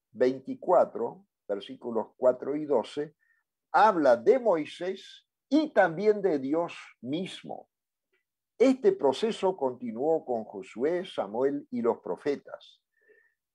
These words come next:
Ellos no solo recibieron las revelaciones de Dios, sino que también las fijaron por escrito. Y varios profetas, no todos, indican que Dios mismo les ordenó poner por escrito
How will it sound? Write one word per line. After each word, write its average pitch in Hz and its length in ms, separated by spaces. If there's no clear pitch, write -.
Ellos 165 380
no 196 200
solo 196 420
recibieron 143 760
las 123 220
revelaciones 165 840
de 117 140
Dios, 120 340
sino 127 320
que 135 140
también 131 340
las 139 160
fijaron 123 420
por 107 180
escrito. - 580
Y 135 100
varios 214 380
profetas, 151 840
no 147 160
todos, 110 380
indican 190 640
que 135 180
Dios 196 540
mismo 165 480
les 123 180
ordenó 135 520
poner 131 420
por 147 180
escrito 127 680